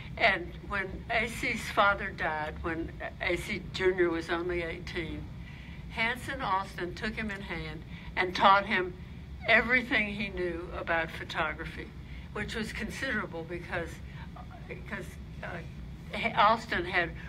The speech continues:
run the dark room, had done the setups for shoots, had done all kinds of photographic printing. He really knew what he was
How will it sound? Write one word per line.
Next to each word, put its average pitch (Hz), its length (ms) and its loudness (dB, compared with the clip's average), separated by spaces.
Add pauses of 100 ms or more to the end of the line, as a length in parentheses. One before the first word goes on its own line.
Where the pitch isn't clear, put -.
(100)
run 196 240 6
the 226 100 8
dark 202 400 8
room, 185 420 4 (340)
had - 320 0
done 202 240 6
the 202 60 -2
setups 190 520 4 (100)
for 202 140 0
shoots, 180 520 6 (420)
had 196 220 4 (480)
done 208 200 4 (120)
all 220 300 6
kinds 202 420 2
of 180 100 -4
photographic 175 720 2
printing. 170 440 2 (220)
He 240 120 2
really 226 360 4
knew 196 200 -6
what 190 200 -4
he 180 140 0
was 170 200 -2